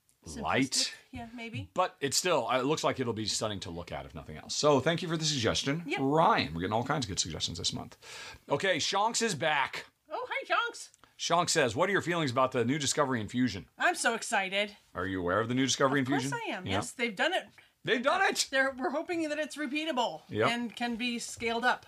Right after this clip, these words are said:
Speaker 1: Yeah.
Speaker 2: That, it would be awesome. I mean, that would just solve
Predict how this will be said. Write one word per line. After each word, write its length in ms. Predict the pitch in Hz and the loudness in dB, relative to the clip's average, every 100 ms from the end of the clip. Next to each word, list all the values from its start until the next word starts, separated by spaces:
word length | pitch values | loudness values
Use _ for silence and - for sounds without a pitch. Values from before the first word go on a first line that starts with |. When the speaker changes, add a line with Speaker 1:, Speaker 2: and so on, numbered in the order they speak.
| - | -6
Speaker 1:
Yeah. 120 | - | 0
Speaker 2:
That, 180 | - - | 0 -2
it 80 | 220 | -8
would 140 | 208 202 | -8 -6
be 200 | 208 202 | -8 -4
awesome. 400 | 196 170 147 151 - 196 | -4 -4 -6 -16 -16 -12
I 40 | |
mean, 120 | 196 | -2
that 160 | 208 214 | 0 0
would 100 | 202 | -4
just 180 | 196 - | -8 -2
solve 300 | 190 175 | -2 -2